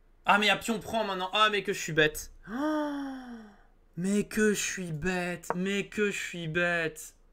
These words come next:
Ah, mais c'est dingue. C'est dingue. Tout ça, c'est des petites erreurs de fatigue, quoi.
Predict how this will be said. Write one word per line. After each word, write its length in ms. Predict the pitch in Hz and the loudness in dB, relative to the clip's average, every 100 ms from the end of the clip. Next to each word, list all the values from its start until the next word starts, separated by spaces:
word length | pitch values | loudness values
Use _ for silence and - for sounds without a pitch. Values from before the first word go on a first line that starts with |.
| _ _ - - _ _ _ _ _ _ _ | _ _ -12 -12 _ _ _ _ _ _ _
Ah, 240 | - 170 175 | 2 6 6
mais 120 | 170 | 2
c'est 220 | 165 165 | -4 -2
dingue. 520 | 156 160 160 160 143 127 | 0 0 2 0 -2 -4
C'est 220 | - 160 | -4 -2
dingue. 400 | 151 156 151 139 - _ _ _ _ _ _ _ _ _ _ _ _ _ - | -2 -2 -2 -4 -8 _ _ _ _ _ _ _ _ _ _ _ _ _ -16
Tout 120 | - | -10
ça, 220 | 170 214 | 0 2
c'est 160 | 196 185 | 4 2
des 80 | 165 | 0
petites 420 | 185 165 180 160 | -2 -4 -6 -2
erreurs 240 | 175 175 | 0 0
de 100 | 170 | 0
fatigue, 540 | 160 175 160 - 170 156 | -4 -4 -4 -6 -8 -8
quoi. 300 | - 123 120 | -4 -4 -4